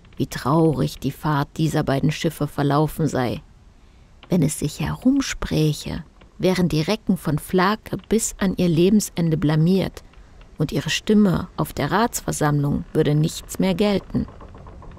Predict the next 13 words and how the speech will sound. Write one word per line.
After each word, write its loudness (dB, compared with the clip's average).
Halvar 4
bat 0
den 0
Oberzollwächter 2
sogar 0
zu -8
schwören, 2
dass -6
er -4
schweigen -2
würde. -6
Er 0
wusste, 0